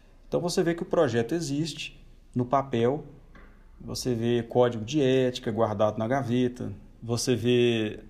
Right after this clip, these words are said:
até alguns cursos, capacitações sobre o assunto de compliance, mas voltados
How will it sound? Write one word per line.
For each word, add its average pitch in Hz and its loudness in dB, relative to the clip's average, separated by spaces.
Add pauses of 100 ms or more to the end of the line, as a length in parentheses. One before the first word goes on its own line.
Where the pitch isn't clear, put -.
até 160 0 (280)
alguns 135 -2
cursos, - -4 (560)
capacitações 127 0
sobre 151 0
o 139 8
assunto 131 -2
de - -10
compliance, 131 2
mas 156 0
voltados 143 0